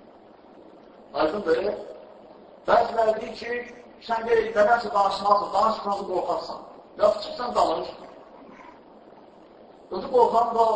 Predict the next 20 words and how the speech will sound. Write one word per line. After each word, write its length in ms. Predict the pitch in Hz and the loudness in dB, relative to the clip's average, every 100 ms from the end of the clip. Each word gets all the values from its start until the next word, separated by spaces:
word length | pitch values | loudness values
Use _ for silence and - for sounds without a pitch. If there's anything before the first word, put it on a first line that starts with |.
| - - - - - - | -2 -8 -14 -18 -18 -8
özü 180 | 202 254 | -8 2
qorxan 480 | 247 240 - 247 240 | 6 6 4 2 2
da 80 | 233 | 0
öyle 160 | 226 202 | 0 -6
deyil. 240 | - - - - - - - - - - - - - - - - - | -8 -12 -20 -20 -20 -20 -20 -20 -20 -20 -20 -20 -20 -20 -20 -20 -16
Vallahi 320 | 117 147 147 | -8 -6 -4
ki, 160 | - - - | -6 -8 -10
hiç 160 | - - | -12 -10
qorxduğumuzdan 560 | 156 151 151 147 165 156 | -10 -8 -10 -10 -10 -8
görə 160 | 143 139 | -6 -4
danışmır. 440 | 139 - - - - - - - - - - - - - - - - - - - - - - 147 - 143 | -6 -8 -16 -20 -20 -20 -20 -20 -20 -20 -20 -20 -20 -20 -20 -20 -20 -20 -20 -20 -20 -20 -20 -18 -18 -8
Nə 100 | 165 | -6
lazımdır, 680 | 156 147 139 - 160 151 175 | -2 0 0 -4 -12 -10 -10
sələf 420 | - - 170 156 - | -10 -6 -2 -2 -4
necə 220 | - - | -10 -8
deyib, 160 | - - | -8 -8
o 80 | - | -10
deyil. 220 | 403 - - - - - - - - - - - - - - - - - - - - - - - - - - - - - - - - - - | -12 -14 -20 -20 -20 -20 -20 -20 -20 -20 -20 -20 -20 -20 -20 -20 -20 -20 -20 -20 -20 -20 -20 -20 -20 -20 -20 -20 -20 -20 -20 -20 -20 -20 -14
Ona 140 | 208 240 | -10 -4
görə 260 | 240 226 | 2 4